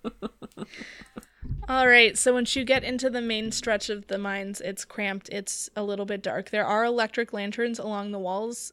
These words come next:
Speaker 2: um, and then you can see, like, on some of the offshoot tunnels, there are old mining tools on display. Um,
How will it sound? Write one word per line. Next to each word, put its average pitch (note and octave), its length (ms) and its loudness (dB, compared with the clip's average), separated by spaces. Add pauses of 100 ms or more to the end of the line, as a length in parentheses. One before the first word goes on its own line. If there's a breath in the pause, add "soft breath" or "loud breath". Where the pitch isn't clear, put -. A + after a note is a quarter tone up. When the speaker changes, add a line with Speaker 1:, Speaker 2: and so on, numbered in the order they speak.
Speaker 2:
um, G3 400 -8 (260)
and G3+ 220 -6
then G3+ 180 -2
you G3+ 120 -8
can G#3 140 -8
see, G3 280 -2
like, F#3 240 -6
on F3+ 160 -8
some G3+ 180 -8
of G3 60 -6
the G3 100 -4
offshoot G3+ 640 -6 (220)
tunnels, B3+ 540 -4
there G#3+ 300 4
are G3 200 2
old G#3 180 -2
mining G#3 320 -4
tools B3 260 -2
on A#3+ 160 -2
display. B3+ 600 -2 (680)
Um, G3+ 540 -4